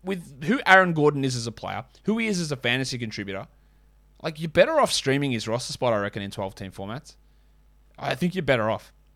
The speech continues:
Monty Morris has gone back to being Monty Morris. Eleven, three and six in thirty-four minutes. Um, he didn't hit a three, but he did go five of ten from the field. This is what happens when Will Barton plays, is that Morris just goes back into his shell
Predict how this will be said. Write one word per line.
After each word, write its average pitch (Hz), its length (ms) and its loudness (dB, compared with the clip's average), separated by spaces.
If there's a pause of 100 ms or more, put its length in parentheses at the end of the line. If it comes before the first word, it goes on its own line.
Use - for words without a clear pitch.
(760)
Monty 180 260 0
Morris 170 360 6
has 143 100 -6
gone 147 240 -2
back 143 240 0
to - 100 -10
being 131 260 -6
Monty 127 220 -8
Morris. 127 400 -4 (420)
Eleven, 147 540 0
three 135 180 -4
and 127 120 -4
six - 480 -6
in 113 140 -10
thirty-four 113 340 -6
minutes. 110 460 -8 (500)
Um, 107 500 -8
he 123 100 -14
didn't 127 200 -6
hit 113 120 -6
a 104 60 -4
three, 107 380 -6 (400)
but 104 100 -8
he 120 100 -4
did 110 280 -8
go 104 420 -6
five 101 220 -8
of 101 100 -10
ten 104 220 -10
from 101 180 -14
the 98 80 -14
field. 98 300 -16 (540)
This 226 120 -2
is - 80 -6
what 208 160 2
happens 135 380 0
when 123 160 -2
Will 120 160 0
Barton 110 340 -2
plays, 139 320 -6
is 139 120 -6
that 120 80 -6
Morris 123 360 0
just - 180 -10
goes 117 220 -2
back 113 220 -4
into 107 160 -6
his 104 100 -8
shell 117 340 -4